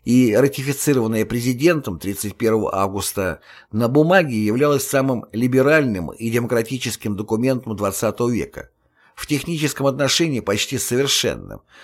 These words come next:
полным оригинальных и достойных восхищения приемов, которые, казалось, гарантировали почти совершенную демократию. Идея создания правительственного кабинета была заимствована у Англии и Франции.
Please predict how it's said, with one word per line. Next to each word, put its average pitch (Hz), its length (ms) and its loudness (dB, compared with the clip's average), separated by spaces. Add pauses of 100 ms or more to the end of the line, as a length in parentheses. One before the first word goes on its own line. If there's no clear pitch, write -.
(160)
полным 139 380 4
оригинальных 135 720 2
и 107 60 -4
достойных 107 560 -2
восхищения 107 640 -4
приемов, 98 640 -4 (460)
которые, 147 460 2
казалось, 85 580 -4
гарантировали 113 640 0
почти 113 380 -4
совершенную 107 760 -2
демократию. 80 720 -8 (800)
Идея 139 540 6
создания 147 720 4
правительственного 135 760 2
кабинета 127 800 0 (100)
была 120 240 2
заимствована 127 800 0
у 113 180 0
Англии 123 380 2
и 127 40 0
Франции. 82 640 -6